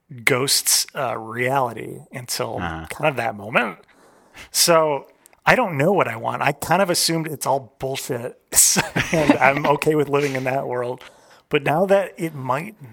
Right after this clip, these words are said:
Speaker 1: not be, I don't know. Yeah, I definitely want it to be friendly and not, uh, demonic. So yeah, I guess this is good.
Speaker 2: Friendly
Speaker 1: Although
Speaker 2: like Casper.
Speaker 1: demons exist in this reality too, in the movie's reality. So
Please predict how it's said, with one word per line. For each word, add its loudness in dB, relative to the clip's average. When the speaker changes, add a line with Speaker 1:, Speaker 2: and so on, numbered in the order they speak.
Speaker 1:
not -10
be, -16
I -10
don't -14
know. -10
Yeah, 0
I 2
definitely 2
want 2
it -10
to -2
be 0
friendly 0
and -2
not, -4
uh, 0
demonic. -8
So -6
yeah, -4
I -2
guess -4
this -2
is -8
good. -8
Speaker 2:
Friendly 0
Speaker 1:
Although 4
Speaker 2:
like -4
Casper. 0
Speaker 1:
demons 0
exist -2
in -4
this -4
reality -8
too, -8
in -8
the -8
movie's -8
reality. -8
So -4